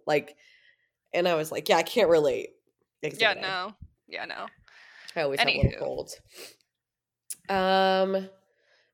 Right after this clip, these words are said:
Speaker 1: but today or this
Speaker 2: Um,
Speaker 1: week, um, Annie watched the Men Tell All. We'll get into some gossip in a
Speaker 2: Mm-hmm.
Speaker 1: second, but Annie
Speaker 2: Mm-hmm.
Speaker 1: watched the Men Tell All and will be befumbling me.
Speaker 2: Twice.
Speaker 1: Yeah, she's crazy. And I, so I've not gone on Reddit.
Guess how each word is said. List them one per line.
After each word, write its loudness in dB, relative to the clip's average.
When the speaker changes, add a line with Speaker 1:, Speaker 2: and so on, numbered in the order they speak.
Speaker 1:
but 4
today 4
or 6
this 0
Speaker 2:
Um, -14
Speaker 1:
week, -4
um, 0
Annie 0
watched 0
the -4
Men -2
Tell -2
All. 2
We'll 4
get 4
into 0
some 0
gossip -2
in -4
a -6
Speaker 2:
Mm-hmm. -10
Speaker 1:
second, -6
but -4
Annie 2
Speaker 2:
Mm-hmm. 2
Speaker 1:
watched 2
the -10
Men 0
Tell -4
All -2
and -6
will -6
be -8
befumbling -2
me. 4
Speaker 2:
Twice. 10
Speaker 1:
Yeah, -2
she's -8
crazy. -6
And 2
I, 2
so 0
I've 6
not 0
gone 2
on -4
Reddit. 6